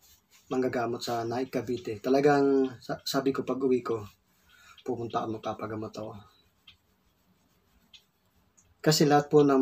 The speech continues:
mga, simula po nung ma-, mabalitaan ko ang taong ito, eh, lagi ko pong pinapanood yung mga video niya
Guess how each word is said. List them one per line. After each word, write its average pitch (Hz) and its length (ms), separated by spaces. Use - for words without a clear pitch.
mga, 131 160
simula 139 480
po 135 160
nung 127 320
ma-, 123 960
mabalitaan 131 560
ko 123 80
ang 120 80
taong 113 320
ito, 117 240
eh, 110 320
lagi 123 160
ko 113 160
pong 113 160
pinapanood 110 480
yung 113 160
mga 110 80
video 107 320
niya 104 160